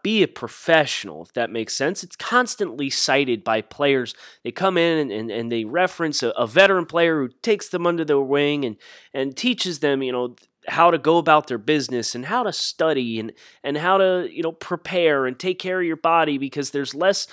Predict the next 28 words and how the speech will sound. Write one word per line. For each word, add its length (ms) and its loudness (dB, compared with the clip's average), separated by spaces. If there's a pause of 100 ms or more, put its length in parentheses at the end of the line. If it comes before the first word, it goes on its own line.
(380)
accountability. 720 0
You, 140 -10
you 180 -6
have 220 0
to 60 -18
be 120 -8
more 200 2
independent 1000 0 (400)
than 140 2
what 220 0
you 160 -2
were 600 0 (180)
when 160 -2
you 80 -2
were 80 0
at 100 -6
college, 540 2
when 280 -2 (180)
you 100 -8
live 220 2
on 160 -2
campus 480 -8
and 80 -10
you 80 -4
have 240 2
the 40 -6
structure 560 -2
and, 140 -2